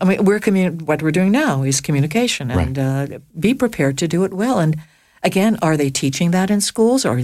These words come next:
Speaker 1: they giving any guidance? I really don't know. I don't know what's
Speaker 2: It
Speaker 1: happening
Speaker 2: doesn't
Speaker 1: out in the world
Speaker 2: seem
Speaker 1: there
Speaker 2: like
Speaker 1: together.
Speaker 2: it. <laughs>
Speaker 1: I t-, I, I know.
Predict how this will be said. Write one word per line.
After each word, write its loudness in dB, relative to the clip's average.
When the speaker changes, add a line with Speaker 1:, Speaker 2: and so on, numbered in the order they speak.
Speaker 1:
they 0
giving 0
any -2
guidance? 2
I 2
really 2
don't 0
know. -2
I -6
don't 0
know -2
what's -2
Speaker 2:
It 0
Speaker 1:
happening 0
Speaker 2:
doesn't 0
Speaker 1:
out -4
in -2
the 0
world 4
Speaker 2:
seem 4
Speaker 1:
there 0
Speaker 2:
like -10
Speaker 1:
together. -4
Speaker 2:
it. -12
<laughs> -4
Speaker 1:
I 0
t-, -2
I, -4
I -8
know. -4